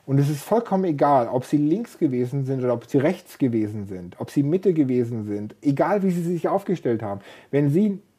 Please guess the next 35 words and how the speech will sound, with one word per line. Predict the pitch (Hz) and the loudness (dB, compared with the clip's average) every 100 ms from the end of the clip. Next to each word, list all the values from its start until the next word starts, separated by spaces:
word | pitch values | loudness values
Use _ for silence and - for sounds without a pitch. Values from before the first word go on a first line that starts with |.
| _ _ _ _ _ - | _ _ _ _ _ -2
den | 147 | 0
amerikanischen | 151 147 143 160 175 170 | 2 2 2 0 -2 -2
Präsidenten | 160 151 139 151 196 202 160 | -2 -2 0 -2 -2 -2 0
halt | 139 131 | 0 -2
eben | 135 127 | -4 -4
als | 123 | -6
Abgesandte, | - 160 - 147 135 135 135 135 120 - - - - | -6 -6 0 2 2 0 0 0 0 -12 -20 -18 -2
äh, | 127 | 0
der | 123 | 0
Knesset | 123 - 185 185 120 - | -2 -2 -2 0 -2 0
besucht | 127 123 202 - - | 0 2 0 -2 -8
haben, | 104 90 90 - - _ | -8 -8 -14 -20 -20 _
immer | 175 226 202 147 | 0 4 2 0
Zwischenstationen | - 202 185 - 139 151 139 | -4 -2 -2 -2 -2 0 0
gemacht | 120 113 113 - | 0 -2 -6 -4
haben | 117 120 120 _ | -2 -2 -8 _
in | 147 196 | 2 4
New | 208 | 6
York, | 170 104 101 - _ _ _ | 6 4 0 -8 _ _ _
bevor | 127 160 143 | -4 0 2
sie | 139 | 2
nach | 117 | 0
Washington | 135 139 135 131 120 | -2 -4 -8 -6 -2
weitergeflogen | 147 160 135 - 104 98 92 | 0 0 -4 -4 -6 -10 -12
sind, | 98 110 - - - | -12 -14 -16 -20 -14
um | - 156 135 | -2 0 0
halt | 147 135 | -2 -2
eben | 131 131 123 | 0 0 -2
in | - 240 | -4 0
New | 220 | 2
York | 170 143 151 | 4 4 2
sich | - 135 | -2 -6
von | 135 | -4
diesem | 123 160 180 175 151 - | -2 -2 -2 -4 -6 -12
Sektenrabbi | 101 151 185 - 143 113 117 131 | -2 -2 -2 -4 -2 0 0 0